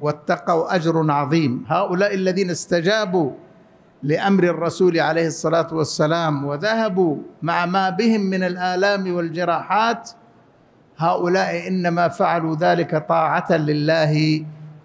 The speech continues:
وابتغاء رضوانه، فالله سبحانه وتعالى أثنى عليهم: "الذين استجابوا لله والرسول من بعد ما أصابهم القرح"، بعد ما أصابهم في غزوة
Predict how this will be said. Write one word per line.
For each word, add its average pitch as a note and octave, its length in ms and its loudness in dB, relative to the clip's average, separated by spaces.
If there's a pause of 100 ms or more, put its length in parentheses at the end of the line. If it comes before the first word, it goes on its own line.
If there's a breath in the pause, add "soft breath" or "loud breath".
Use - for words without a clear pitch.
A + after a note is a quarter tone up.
وابتغاء D#3+ 1160 0 (180)
رضوانه، D3 680 -2 (600)
فالله E3 420 -2
سبحانه E3 520 -2
وتعالى F#3 800 0
أثنى G3+ 240 -2
عليهم: D#3 560 -2 (880 loud breath)
"الذين D#3+ 400 0
استجابوا F3 840 0
لله E3 560 0
والرسول E3 720 2
من G3+ 220 -4
بعد F#3+ 260 -2
ما F#3 300 0
أصابهم D#3+ 540 0
القرح"، C#3+ 460 -4 (600)
بعد F3+ 280 0
ما F#3 240 0
أصابهم F3 540 0
في F3 180 0
غزوة E3+ 360 0